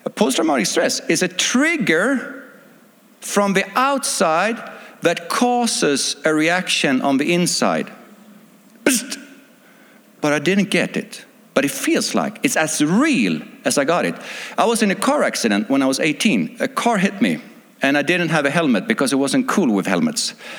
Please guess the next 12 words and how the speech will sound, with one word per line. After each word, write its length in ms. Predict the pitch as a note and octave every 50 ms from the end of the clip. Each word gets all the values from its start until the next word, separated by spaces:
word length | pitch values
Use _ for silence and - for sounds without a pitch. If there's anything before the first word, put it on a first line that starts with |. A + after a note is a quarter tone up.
| - - - - - - - - -
Uh, 40 | -
and 440 | B2+ B2 A#2 A#2 A2+ A2 G2+ A2 A#2
I 60 | B2+
was 180 | C#3+ C#3+ C#3+ -
cool. 300 | - - A#3+ C#3 F2+ - - - - - - - - G#3 - - - - - - - - - - - - -
So, 640 | - - - - E3 D#3+ D#3 D3+ D3 D3+ D3+ D#3 D3+
um, 480 | D3 D3 D3 D3 D3 D3 D3+ C3+ G#2+ - - - - - - - - - - - - - - - -
I 60 | C#3+
cracked 260 | - - G#3 G3+ -
my 100 | A3+ E3+
head 220 | F3 F#3 D3 A#2+ A#2+
open, 340 | F#2 - - E2 D#2+ -